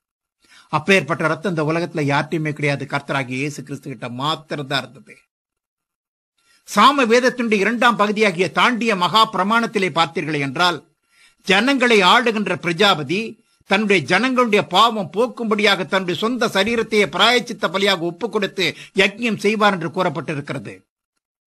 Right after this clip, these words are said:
பிரஜாபதி என்றால் சிருஷ்டிகர்த்தராகிய தேவன் என்ற அர்த்தம். அதாவது, சிருஷ்டிகர்த்தராகிய தேவன் யஜ்ஞமானால் தான், மரித்தால் தான், ரத்தத்தை சிந்தினால் தான் பாவ மன்னிப்பு உண்டு என்று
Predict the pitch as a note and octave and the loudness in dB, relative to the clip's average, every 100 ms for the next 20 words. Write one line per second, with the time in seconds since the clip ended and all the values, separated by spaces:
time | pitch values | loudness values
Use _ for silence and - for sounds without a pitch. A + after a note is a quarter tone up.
0 | _ E3 F3 G#3 F#3+ E3+ D#3+ E3 D3 G#3+ | _ -2 2 2 2 0 -2 -2 -2 -4
1 | G#3+ E4+ G3 D3+ F3 D3 D3 A#2 F3+ G#3+ | -6 -4 -4 -2 -2 -2 -4 -2 2 2
2 | G3+ F3 D3+ - C3+ G2+ _ _ _ _ | 0 -4 -6 -6 -12 -18 _ _ _ _
3 | _ _ - F#3 G3+ E3 C#3+ B3 - B3 | _ _ -2 2 2 0 -4 -4 -2 -2
4 | A3+ A3+ G#3 E3 F3 E3 B3 A3+ F3 F#3 | -2 0 0 0 -2 2 0 0 -2 -2
5 | F#3+ A3+ G#3 G#3+ F#3 F#3 F3 D3+ G3+ - | -2 -2 2 2 0 0 0 2 -2 0
6 | G#3+ F#3 G3+ F3 C3+ - - F3+ - A#3+ | 0 0 2 2 0 -8 -2 0 0 -2
7 | A3+ - A3 A#3+ A3 - G#3 D#3+ F3+ G#3+ | 0 -2 -2 0 0 2 0 0 2 2
8 | A3+ G#3+ G3+ G3+ D#3 F#3 F3 A3 A#3 G#3 | 2 0 -2 -2 -4 -4 -6 -4 -2 -2
9 | F#3 F#3 | -2 -6